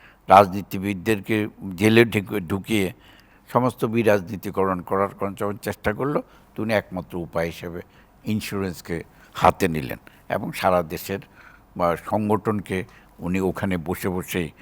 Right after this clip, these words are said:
ব্রিফিং দিয়ে ছাত্র সমাজকে, যেমন আমি ছাত্র সমাজের মাজারুল হক বাকি, খালেদ মোহাম্মদ আলী, আব্দুর রাজ্জাক, যারা তখন কে এম ওবায়দুর রহমান,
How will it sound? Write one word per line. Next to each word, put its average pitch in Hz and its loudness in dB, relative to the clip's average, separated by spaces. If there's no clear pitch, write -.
ব্রিফিং 98 0
দিয়ে 85 0
ছাত্র 92 0
সমাজকে, 87 -4
যেমন 101 0
আমি 95 2
ছাত্র 90 -4
সমাজের 85 -4
মাজারুল 87 6
হক 85 0
বাকি, 82 0
খালেদ 87 -4
মোহাম্মদ 87 -4
আলী, 85 -6
আব্দুর 80 0
রাজ্জাক, 80 0
যারা 95 6
তখন 92 -8
কে 87 0
এম 87 0
ওবায়দুর 85 -2
রহমান, 78 -8